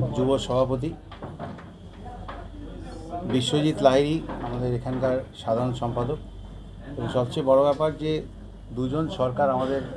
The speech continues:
এখানে already রয়েছে, একজন আমাদের কমল, কমল, কমল, তার উপর সরকার,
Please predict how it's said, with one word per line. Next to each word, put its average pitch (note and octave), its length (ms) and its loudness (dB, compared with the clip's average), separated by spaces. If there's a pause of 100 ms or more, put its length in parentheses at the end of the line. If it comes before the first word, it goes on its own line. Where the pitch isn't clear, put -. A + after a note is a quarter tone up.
(220)
এখানে B2+ 200 -2
already A2+ 380 0
রয়েছে, G2+ 320 -2 (400)
একজন A#2 440 -2
আমাদের A2 300 0
কমল, A2 340 0 (120)
কমল, C#3 420 6 (420)
কমল, D#3+ 420 6
তার C#3+ 220 6
উপর C#3+ 160 -2
সরকার, G2+ 380 -4